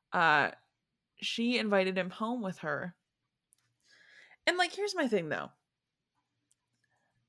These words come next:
Again, going back to, I really legitimately feel like he groomed her because she was a captive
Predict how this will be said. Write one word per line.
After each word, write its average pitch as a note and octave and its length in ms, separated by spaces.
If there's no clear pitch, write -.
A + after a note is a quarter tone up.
Again, G#3 520
going A#3 340
back A3 300
to, - 220
I F#3 100
really F#3+ 460
legitimately E3+ 560
feel E3 220
like D3+ 180
he D#3+ 100
groomed D3+ 400
her B2+ 260
because G#3 440
she - 240
was D#4+ 240
a A#3 160
captive G3 880